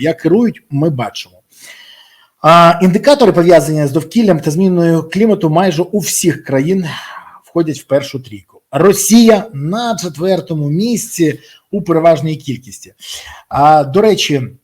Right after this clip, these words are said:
м, також було повідомлено, що в цьому от, е, опитанні, що жорст-, жорстка війна Росії проти України не залишає сумнівів щодо імперських планів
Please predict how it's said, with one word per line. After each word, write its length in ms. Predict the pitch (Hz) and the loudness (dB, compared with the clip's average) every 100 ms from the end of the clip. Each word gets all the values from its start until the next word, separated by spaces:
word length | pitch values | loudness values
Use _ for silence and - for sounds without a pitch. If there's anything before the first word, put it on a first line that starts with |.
| 127 | -12
м, 640 | 127 131 135 135 135 127 | -10 -8 -8 -8 -10 -2
також 220 | 202 175 | -2 0
було 300 | 180 175 180 | -2 0 0
повідомлено, 600 | 180 180 175 226 233 190 | -2 -4 -2 -2 -2 -4
що 140 | 151 143 | -4 -8
в 40 | |
цьому 360 | - 170 147 135 | -4 -2 -2 -4
от, 200 | 135 143 | -8 -8
е, 1120 | 139 139 135 135 135 135 131 131 127 120 120 120 _ _ _ _ | -4 -2 0 0 -2 -2 -4 -4 -6 -8 -12 -18 _ _ _ _
опитанні, 720 | 139 127 220 185 151 139 127 - - _ | -14 0 0 2 0 -2 -6 -12 -20 _
що 720 | - - 185 180 180 160 - - _ _ _ - 147 | -2 2 6 6 6 4 2 -10 _ _ _ -14 -4
жорст-, 500 | 139 180 - - _ | -2 -2 -4 -18 _
жорстка 360 | 139 175 175 190 | -8 -8 0 2
війна 280 | 180 175 | 2 0
Росії 300 | 160 160 175 | 0 -2 -2
проти 280 | 160 160 156 | -2 -2 -2
України 520 | 160 160 185 214 180 - | -4 -2 -2 0 -2 0
не 360 | 170 175 214 | 2 4 4
залишає 840 | 196 208 208 202 - 208 180 143 135 | 4 4 2 0 -2 0 0 -2 -6
сумнівів 500 | - 220 240 175 139 | -8 -6 -4 -4 -4
щодо 220 | - 170 | -6 -6
імперських 680 | 170 180 165 180 180 185 139 | -4 -4 0 -2 -2 -10 -6
планів 420 | 156 156 156 147 | -2 0 -2 -6